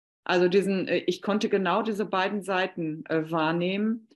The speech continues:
und einfach wahrnehmen, wie gut, äh, das, äh, echte Mitgefühl dann tut. Das war jetzt ganz spannend und ich denke, vielleicht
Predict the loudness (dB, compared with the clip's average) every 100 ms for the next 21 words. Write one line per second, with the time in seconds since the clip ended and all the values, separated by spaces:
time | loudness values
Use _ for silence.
0 | _ _ -4 0 0 -2 -2 -2 0 0
1 | -2 0 -2 2 2 0 -4 -4 0 0
2 | 0 0 -2 -4 -2 -2 -4 -8 -10 -4
3 | -4 0 0 0 0 -4 0 -2 0 -2
4 | -2 -4 -4 -10 -18 _ _ _ _ _
5 | _ _ _ _ _ -4 0 2 2 2
6 | -2 -2 -4 -2 -2 0 -4 -6 -4 -2
7 | -2 -4 -2 -2 -2 -12